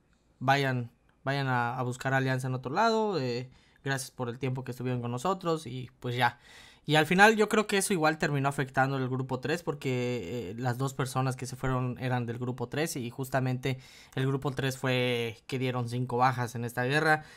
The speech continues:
Eh, cabe aclarar que el grupo tres era el mejor grupo hasta el momento en, en, en Kenobi. Una pena, chavos, una pena.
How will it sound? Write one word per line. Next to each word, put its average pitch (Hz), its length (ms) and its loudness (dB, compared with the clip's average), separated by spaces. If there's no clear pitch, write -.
Eh, 123 340 0
cabe 143 200 6
aclarar 135 420 4
que 139 100 0
el 131 100 2
grupo 131 360 0
tres 131 280 -2
era 123 420 4
el 113 280 -6
mejor 120 360 0
grupo 127 260 0
hasta 127 160 -2
el 120 60 -2
momento 117 540 -4
en, 127 260 -12
en, 113 720 -8
en 117 160 -8
Kenobi. 156 460 -2
Una 226 200 8
pena, 220 240 10
chavos, 220 420 8
una 190 280 2
pena. 185 400 4